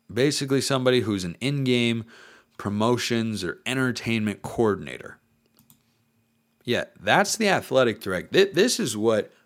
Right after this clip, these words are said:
competent, good management looks like from an athletic department. Your coach says,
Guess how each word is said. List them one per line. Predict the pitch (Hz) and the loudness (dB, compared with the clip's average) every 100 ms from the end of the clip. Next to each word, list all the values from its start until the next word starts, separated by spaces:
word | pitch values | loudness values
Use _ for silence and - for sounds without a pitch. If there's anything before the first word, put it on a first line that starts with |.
| _ _ | _ _
competent, | - - 131 143 143 147 160 156 - _ _ | -8 -2 -2 -2 -6 -6 -6 -8 -16 _ _
good | - 127 127 123 123 - _ - | 2 4 6 4 0 -8 _ -8
management | 101 107 107 101 104 107 107 _ _ | -2 0 0 -2 -4 -4 -6 _ _
looks | 107 127 - - | 2 4 2 -6
like | 80 - - _ _ _ _ _ | -8 -10 -20 _ _ _ _ _
from | - - 87 | -12 -8 -8
an | 80 _ - | -10 _ -4
athletic | 107 107 101 107 98 85 | -2 -2 -2 -4 -2 -4
department. | 92 - 69 - 53 _ _ _ _ _ _ _ _ | -8 -8 -10 -10 -20 _ _ _ _ _ _ _ _
Your | 110 104 | 2 2
coach | - 160 165 | 2 0 0
says, | - 123 113 110 | 0 0 0 -2